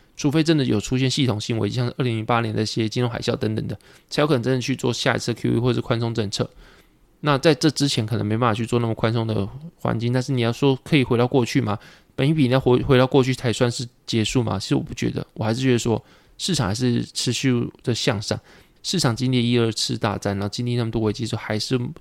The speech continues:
缓步往上走。我们不会因为现在的一些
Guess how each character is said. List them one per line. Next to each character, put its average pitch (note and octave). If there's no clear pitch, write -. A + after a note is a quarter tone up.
缓 A2
步 B2+
往 G#2
上 G#2+
走。 -
我 -
们 B2+
不 C3+
会 D3
因 C#3+
为 C3+
现 C3+
在 B2+
的 A2
一 A2
些 A2